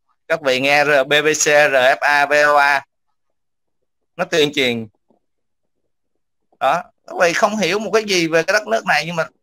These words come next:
tối ngày lên mạng là cứ ra rã, ra rã, chửi chế độ, chửi, chửi ông sùm, chửi đất, rồi cuối cùng là đòi lật đổ cộng sản. Lật đổ cộng sản mà được ngay lập tức như nước Mỹ á,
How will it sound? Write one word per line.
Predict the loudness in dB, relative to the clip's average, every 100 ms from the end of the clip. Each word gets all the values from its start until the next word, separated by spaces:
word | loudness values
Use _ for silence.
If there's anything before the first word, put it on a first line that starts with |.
| _ _ _
tối | 0 2
ngày | 2 4
lên | 4 2
mạng | 0 -2 -2
là | -4
cứ | -4 -8 -10 _ _ _ _ -2 -2 _ -2
ra | 0 2
rã, | 2 2
ra | 2
rã, | 2 2 0 0 0
chửi | 0 -2 -4 -6 -10 _ -10 -6
chế | -4 -2
độ, | -4 -4 -10
chửi, | -14 -10 -12 -14 _ _ _ _ _ _
chửi | -2 -2
ông | -2 _
sùm, | -6 -2 0 2
chửi |
đất, | 2 0 -2 -2
rồi | 2 4 2
cuối | -2 -4
cùng | -6
là | -4
đòi | 0 0
lật | 0 -2 -4
đổ | -4 0 0
cộng | 0 -6
sản. | -10 -10 -12 _ _ _ -6 -6 -8
Lật | 0 0 2
đổ | 2
cộng | 2
sản | 2 0 2
mà | 0
được | 0 -2 -4 -6 -8 -8 -6 -6 _ _ -2
ngay | 2 2
lập | 2 -2
tức | -4 -4
như | -2 0
nước | 0
Mỹ | 0 0 0
á, | -2